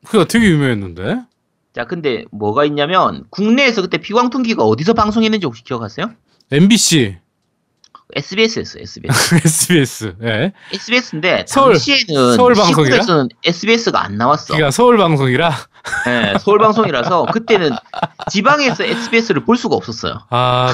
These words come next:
Speaker 1: 그렇구나.
Speaker 2: 나중에는 이제 케이블 티비를 설치하면 볼 수 있게 됐는데 지금은
Speaker 1: 음.
Speaker 2: 이제 공중파로 전국 송출이 되잖아요.
Speaker 1: 네.
Speaker 2: 근데 당시에는 케이블 티비를 안, 케이블 티비를 해도 그때는 에스비에스가 안 나왔었고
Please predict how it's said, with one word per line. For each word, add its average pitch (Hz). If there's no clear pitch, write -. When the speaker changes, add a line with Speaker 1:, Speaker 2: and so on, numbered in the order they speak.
Speaker 1:
그렇구나. 127
Speaker 2:
나중에는 262
이제 185
케이블 262
티비를 254
설치하면 220
볼 180
수 185
있게 151
됐는데 120
지금은 247
Speaker 1:
음. -
Speaker 2:
이제 170
공중파로 214
전국 185
송출이 156
되잖아요. 113
Speaker 1:
네. 113
Speaker 2:
근데 90
당시에는 196
케이블 247
티비를 233
안, 107
케이블 285
티비를 269
해도 220
그때는 135
에스비에스가 -
안 92
나왔었고 117